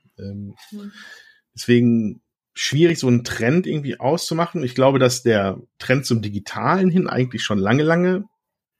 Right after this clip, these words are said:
Speaker 1: tot ist. Fast schon. Also es gab mal eine Zeit lang, wo jedes Brettspiel am liebsten noch mit zwei Apps und so und fünf Tablets gespielt hätte werden müssen. Ähm,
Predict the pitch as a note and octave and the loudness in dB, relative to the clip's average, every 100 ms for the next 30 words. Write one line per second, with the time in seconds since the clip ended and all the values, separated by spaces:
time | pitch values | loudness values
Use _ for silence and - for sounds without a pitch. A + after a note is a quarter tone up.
0 | _ _ _ _ - A2+ B2 B2 C3 - | _ _ _ _ -4 -2 -2 -4 -6 -4
1 | - - _ _ _ _ _ - D#3+ - | -6 -10 _ _ _ _ _ -4 -4 -2
2 | - F2 A3 G2 G2 F#2+ F#2 G#2+ G#2+ G#2 | -4 -2 -2 -4 -4 -6 -4 -4 -2 -2
3 | G#2 - - G2 G2+ G2 B2 A#2+ G#2 G#2+ | -4 -2 -4 -2 0 2 2 2 0 0
4 | - A2+ G#2 - - - - - - - | 2 2 2 -2 -20 -20 -20 -20 -20 -20
5 | _ - G#2+ D3 - B2 A#2 A#2+ A#2 - | _ -4 0 0 2 0 2 2 2 2
6 | B2 A#2 C3 - - B2 B2 B2+ A#2+ A#2+ | 2 2 0 -8 -4 -2 2 2 0 -2
7 | C#3 C3 C#3 D3 C#3 A#2+ - D3 C#3 C3 | -4 -2 -2 -2 -4 -6 -4 -2 0 0
8 | B2 B2+ C#3 C#3+ - F#3 - _ _ _ | 2 2 0 -4 -4 -6 -6 _ _ _
9 | - - - - - - G#2+ A#2+ B2+ B2 | -20 -20 -20 -20 -20 -6 0 2 2 -2